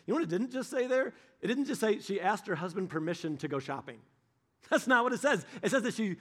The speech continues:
saw a field and she bought it. She considered her earnings and is like, "Okay, am I profitable? What am I doing here?" Verse seventeen, she's energetic and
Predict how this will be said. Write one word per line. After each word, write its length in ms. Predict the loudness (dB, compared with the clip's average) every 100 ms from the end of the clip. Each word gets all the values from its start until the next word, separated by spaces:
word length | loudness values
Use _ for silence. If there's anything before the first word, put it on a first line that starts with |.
| -12 -20 _ _
saw 400 | -2 2 4 4
a 80 | 0
field 380 | 0 0 0 -2
and 120 | -8
she 80 | -4
bought 260 | -4 -4 -6
it. 80 | -10 _ _ _ _
She 120 | -2
considered 680 | 0 0 0 0 2 2 4
her 220 | 4 4 4
earnings 560 | 4 4 2 0 -2
and 100 | -2
is 140 | -2 0
like, 260 | 0 0
"Okay, 380 | -2 0 0 0 -6 -6
am 120 | 0
I 80 | 0
profitable? 580 | 2 4 4 4 2 2
What 180 | 2 2
am 80 |
I 120 | 2 2
doing 200 | 2 2
here?" 100 | 2
Verse 220 | 2 2
seventeen, 640 | -2 -2 -2 -2 0 -2 -8 -20
she's 240 | -6 -4 -4 -2
energetic 560 | -2 0 0 0 0 -2
and 180 | -6